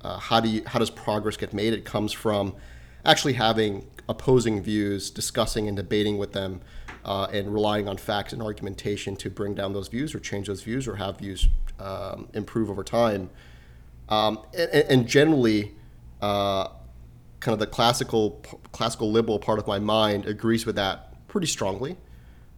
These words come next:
Uh, it's like, how do you neuter this person's views? Well, you debate him and unmask him on stage. And the best way of, uh, you know, preventing folks from adopting a view is by embarrassing the viewpoint, uh, through actual logic and debate, which I really love. But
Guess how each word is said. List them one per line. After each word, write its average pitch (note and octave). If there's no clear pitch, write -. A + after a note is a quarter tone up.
Uh, F#2
it's -
like, G2+
how A2
do G#2+
you G#2+
neuter G#2
this G2+
person's G#2
views? D3
Well, G2+
you G2
debate G#2
him G#2+
and G2
unmask G2
him G2+
on F#2+
stage. B2+
And F#2+
the G#2
best G2+
way A2
of, G2+
uh, -
you G#2+
know, G2
preventing A2
folks G#2+
from G2+
adopting G#2+
a G2+
view G#2+
is A2+
by G#2
embarrassing G#2
the G2
viewpoint, -
uh, F#2
through G2+
actual G#2
logic G2
and F2+
debate, F#2
which G#2
I G2+
really G2+
love. G#2+
But G#2+